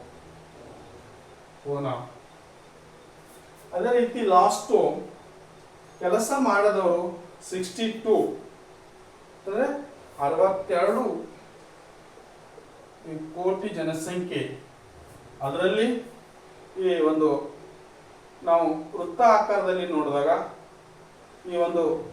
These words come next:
ಕೋನ ಘಟಕದಲ್ಲಿ ಎಷ್ಟಾಗಿದೆ ಅಂದ್ರೆ ಎರಡ್ನೂರ ಹತ್ತೊಂಬತ್ತು. ಇದು ಏನಿದೆ ಇಲ್ಲಿಂದ ಇದು ಎಷ್ಟಾಗ್ತದೆ? ಎರಡ್ನೂರ ಹತ್ತೊಂಬತ್ತು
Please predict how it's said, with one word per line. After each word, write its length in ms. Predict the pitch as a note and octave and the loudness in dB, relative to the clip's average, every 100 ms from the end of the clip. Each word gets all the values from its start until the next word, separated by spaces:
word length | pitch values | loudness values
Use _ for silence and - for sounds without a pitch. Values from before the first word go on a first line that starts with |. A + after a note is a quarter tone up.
| - | -8
ಕೋನ 260 | F3 F#3+ A3 A3 F#3+ | 0 2 4 2 0
ಘಟಕದಲ್ಲಿ 960 | F#3 F3+ E3 D#3 D#3 D#3 D#3 D#3+ - - - - - | -4 -2 -2 -2 -2 -2 -4 -6 -14 -20 -20 -20 -12
ಎಷ್ಟಾಗಿದೆ 480 | D3+ - F#3+ F#3 F#3 | -12 -4 -2 0 -2
ಅಂದ್ರೆ 340 | D3 C#3 F3+ D3 | -4 -4 -4 -2
ಎರಡ್ನೂರ 500 | D3 F3+ F3+ E3 F#3 | 2 2 0 -2 -2
ಹತ್ತೊಂಬತ್ತು. 1080 | F3+ C3 - D3 C#3+ A#2+ - - - - | -2 -6 -6 -4 -4 -4 -8 -14 -18 -14
ಇದು 140 | D#3 D3 | -10 -4
ಏನಿದೆ 360 | D3 D3 E3+ A#3 - - - - | -4 -2 -4 -4 -8 -16 -20 -14
ಇಲ್ಲಿಂದ 520 | E3 E3+ G3+ G3 F3+ F3+ - - - - - - - - - - | -10 -8 -4 -2 0 2 2 -2 -12 -20 -20 -20 -20 -20 -20 -12
ಇದು 200 | F#3 C3+ A#2+ - - - - - - - - - - - | -8 -6 -6 -10 -16 -20 -20 -20 -20 -20 -20 -20 -20 -10
ಎಷ್ಟಾಗ್ತದೆ? 840 | D3+ D3+ D#3 - - E3+ A2+ - C#3+ | -8 -4 -4 -4 -8 -8 -8 -10 -4
ಎರಡ್ನೂರ 400 | D3 D3+ D#3 D#3 - - - - - - - - - - - - - - - - - | -2 -2 -2 -2 -2 -4 -12 -20 -20 -20 -20 -20 -20 -20 -20 -20 -18 -20 -20 -20 -10
ಹತ್ತೊಂಬತ್ತು 800 | C#3+ C#3 - E3 E3 E3 E3 E3 | -10 -8 -4 -2 0 -2 -2 -2